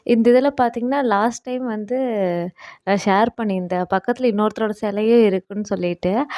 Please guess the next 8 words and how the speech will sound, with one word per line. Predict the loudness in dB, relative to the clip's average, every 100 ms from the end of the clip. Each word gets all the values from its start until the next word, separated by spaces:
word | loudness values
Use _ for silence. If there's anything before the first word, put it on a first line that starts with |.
| -12 -10 -2
அவரோட | 2 4 2 0
பேர் | 0 2 2
வந்து | 0 0 -4 -2
இன்னுமே | 2 4 4 4 2
வந்து | 0 -2
கண்டுபிடிக்க | -2 -2 -4 -2 0
முடியாம | 2 4 4 2
இருக்கு. | -4 -6 -6